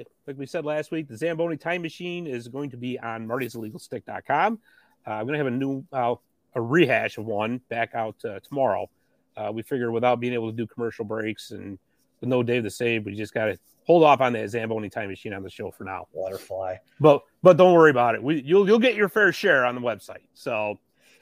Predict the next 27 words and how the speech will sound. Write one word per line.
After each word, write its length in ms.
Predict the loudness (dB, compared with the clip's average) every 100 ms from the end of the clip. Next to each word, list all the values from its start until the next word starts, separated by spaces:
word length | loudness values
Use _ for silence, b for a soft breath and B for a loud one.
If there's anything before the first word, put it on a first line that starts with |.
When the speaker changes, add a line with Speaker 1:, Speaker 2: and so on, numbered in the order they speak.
| b b
Speaker 1:
uh, 260 | -4 -4 -4
you 100 | -6
can 140 | -4
also 340 | 0 0 -2 -12
find 260 | -10 -10 -12
us 140 | -14
on 120 | -16
social 300 | -12 -14 -14
media, 340 | -14 -12 -12 -16 _ _ -14
uh, 180 | -10 -4 -4
Facebook, 380 | -4 -6 -10
Twitter, 300 | _ -4 -2
and 280 | -2 -2 -4
YouTube. 520 | -4 -4 -2 -4 -4 -14 _ -12
Marty, 320 | -8 -8 -8 2
Marty's 280 | 4 4 0
Illegal 280 | -4 -6
Stick 300 | -8 -6 -6 -6
Hockey 320 | -10 -10 -12 -16
Podcast. 560 | -16 -14 -16 -16 -20 -20 _ _ _ _ _ -18 -16 -14
You 60 |
know, 180 | -14 -14
so 600 | -10 -2 0 0 -2 -4 _ _ -10 -10 _ _
it's 80 | 0
been 160 | 2 4
fun, 260 | 4 4
buddy. 240 | 2 0